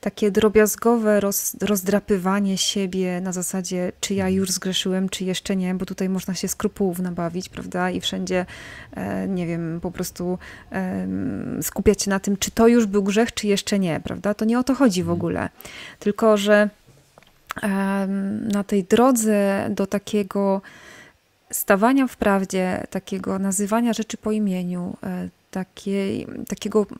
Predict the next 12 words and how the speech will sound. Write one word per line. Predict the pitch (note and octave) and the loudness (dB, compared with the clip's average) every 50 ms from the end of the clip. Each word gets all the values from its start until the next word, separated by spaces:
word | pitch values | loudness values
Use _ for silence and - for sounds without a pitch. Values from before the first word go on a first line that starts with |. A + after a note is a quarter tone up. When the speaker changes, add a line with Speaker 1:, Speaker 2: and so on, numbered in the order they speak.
| - - - - - - - | -14 -12 -12 -10 -8 -10 -2
Speaker 1:
takiej | - G#3+ - - A3 G3+ | -2 -2 2 2 2 2
szczerości | - - - G3+ B3 C4+ - - A#3+ | 2 2 2 2 2 2 2 -2 -2
przed | - - A3 - - | -2 -2 -2 -2 -2
sobą, | - - F3 E3 F#3 F#3+ G#3+ B3+ D4+ D4+ - _ - - - - - - - - - - - _ _ _ | -2 -2 -2 -2 0 0 2 2 0 -2 -4 _ -20 -20 -20 -20 -20 -20 -20 -20 -20 -20 -20 _ _ _
e, | - G3 G3 G3 F#3+ F#3+ G3 - G#3+ - - - - - _ _ | 0 0 0 0 0 -2 -2 -2 -4 -4 -6 -6 -8 -12 _ _
potrzebne | - A3+ A3 - - - C#4+ C4 A#3+ A#3 A3+ | -6 -4 -2 0 0 2 4 4 4 4 6
nam | G#3+ G#3+ G#3 G3 G3 | 4 4 4 4 2
jest | F#3+ G3+ G3+ G#3+ A3+ - - _ - _ _ _ _ _ _ _ _ _ _ _ _ _ _ _ _ _ _ _ _ _ _ _ _ _ | 2 2 0 0 -2 -2 -6 _ -20 _ _ _ _ _ _ _ _ _ _ _ _ _ _ _ _ _ _ _ _ _ _ _ _ _
przekonanie | - - - G#3+ G#3 - - G#3+ G#3 G3 G3 A3 B3 B3+ B3+ B3+ A#3+ - - _ | -4 0 2 2 2 2 0 0 0 2 2 2 4 4 4 2 2 0 -2 _
o | G3 F#3+ | -2 0
miłości | G3 F#3+ F#3 F3+ F#3 F3 - - - F#3 | 0 0 0 -2 -4 -4 -6 -8 -8 -6
Boga. | F3 E3+ E3+ - F#3+ F#3+ | -4 -6 -2 -2 -4 -4